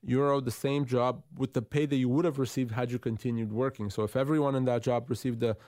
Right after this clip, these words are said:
five percent pay increase, you're entitled to the same pay increase as well. If you don't get that, not only is that a violation of the Employment Standards Act, it's a violation of the Human Rights Code, it's illegal. So, uh, remember, there's no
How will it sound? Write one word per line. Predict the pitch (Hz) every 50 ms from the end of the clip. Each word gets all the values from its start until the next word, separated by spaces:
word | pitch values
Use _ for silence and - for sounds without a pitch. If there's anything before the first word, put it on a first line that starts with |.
| _ _
five | - - 127 123 127 -
percent | - 123 - - 127 120 104 -
pay | - 143 156 156
increase, | 151 147 - - 139 135 127 - _ _ _ _ -
you're | 135 139
entitled | 135 123 - 117 113 117 110 -
to | 120
the | 107 104
same | - - 117 107 101 98
pay | - - 123 120 117 117
increase | 117 - - 117 113 - -
as | 110 107 101
well. | 107 110 107 107 104 - - - - _ _ -
If | - 110 - -
you | 120 127
don't | 123 147 170 185 170
get | 156 139 120 - -
that, | 117 104 104 -
not | 117 127 139 147 151
only | 143 143 139 139 135
is | 127 117 104
that | 113 123 110 110 107 - _ - -
a | 110
violation | 107 117 107 107 107 110 107 - 113 107
of | 95 101
the | 104
Employment | 101 101 - - 107 107 107 110 107
Standards | - - 156 156 156 156 156 151 139
Act, | 147 143 143 135 - - - - - - _ -
it's | 123 120 -
a | 113
violation | 98 113 110 107 107 113 107 - 120
of | 107 95
the | 98
Human | 90 - 110 107 101 104
Rights | 120 139 147 143 - -
Code, | - 139 135 127 - -
it's | 107 - -
illegal. | - - 117 110 104 104 110 139 151 147 135 143 135 131 120 - - - - _ _ _ _
So, | - - - 123 120 117 117 113
uh, | 113 110 107 104 104 - - - - - - - -
remember, | - 120 127 123 127 139 135 127 107 104
there's | 98 113 117 110
no | 127 147 165 170 160 -